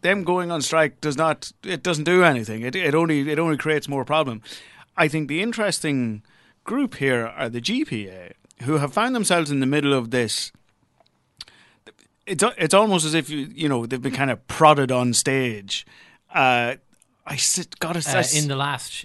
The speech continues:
Speaker 2: uh, two
Speaker 1: Last
Speaker 2: minutes
Speaker 1: week.
Speaker 2: of, uh, the fifth act.
Speaker 1: Yeah. Uh, and, and, uh, with the idea that they will come on with the, the,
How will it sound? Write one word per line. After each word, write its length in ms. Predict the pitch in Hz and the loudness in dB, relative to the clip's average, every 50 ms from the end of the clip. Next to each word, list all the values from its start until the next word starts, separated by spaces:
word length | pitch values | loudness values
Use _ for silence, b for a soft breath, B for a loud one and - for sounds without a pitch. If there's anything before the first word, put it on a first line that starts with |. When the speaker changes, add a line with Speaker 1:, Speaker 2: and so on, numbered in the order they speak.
| - _ - | -14 _ -10
Speaker 2:
uh, 460 | - 120 113 107 104 101 101 101 98 92 - _ - - | -8 -4 -4 -2 -2 -2 -4 -4 -6 -8 -12 _ -16 -10
two 140 | - 156 165 | -4 0 2
Speaker 1:
Last 140 | 143 135 143 143 | 2 2 2 2
Speaker 2:
minutes 240 | 139 - 160 113 101 | 2 2 0 -2 -2
Speaker 1:
week. 80 | - | -2
Speaker 2:
of, 340 | 135 120 113 110 101 92 92 - | -2 0 0 0 -2 -6 -12 -14
uh, 220 | - 98 - 113 107 101 | -14 -14 -12 -12 -14 -12
the 80 | 101 104 | -14 -12
fifth 340 | - - 135 123 - - - | -8 -6 -6 -6 -6 -6 -8
act. 380 | 113 110 95 - - - - | -6 -6 -6 -8 -10 -10 -2
Speaker 1:
Yeah. 420 | 220 240 262 240 214 170 123 98 - b b b b b b b b b b - | 0 2 2 4 2 0 -2 -4 -8 b b b b b b b b b b 4
Uh, 320 | 175 170 165 160 156 170 - - | 6 6 8 8 6 6 6 6
and, 420 | 185 165 156 156 156 156 175 190 - - | 6 6 6 6 2 0 -2 -6 -4 2
and, 840 | 190 160 156 151 151 151 151 147 147 139 139 208 233 226 214 208 220 _ _ _ - - | 6 6 8 8 6 6 4 2 2 0 -4 -12 -14 -14 -16 -16 -18 _ _ _ -20 -16
uh, 100 | 208 208 - - - - - - _ _ _ _ _ _ _ _ - 214 | -16 -16 -16 -18 -20 -20 -20 -20 _ _ _ _ _ _ _ _ -8 -2
with 160 | 185 170 170 | -2 0 2
the 140 | 175 170 156 | 4 6 6
idea 280 | 151 156 143 156 151 | 6 6 6 4 2
that 200 | 135 143 135 127 | 2 0 0 2
they 160 | 165 160 160 | 4 4 6
will 100 | 156 151 | 6 4
come 160 | 135 - 131 139 | 2 0 0 0
on 360 | 139 139 135 131 123 120 117 | 2 2 4 2 2 -2 -2
with 160 | 123 131 123 | -4 -4 -4
the, 60 | 135 127 | -4 -4
the, 260 | 117 139 131 123 120 | -2 0 0 -2 -2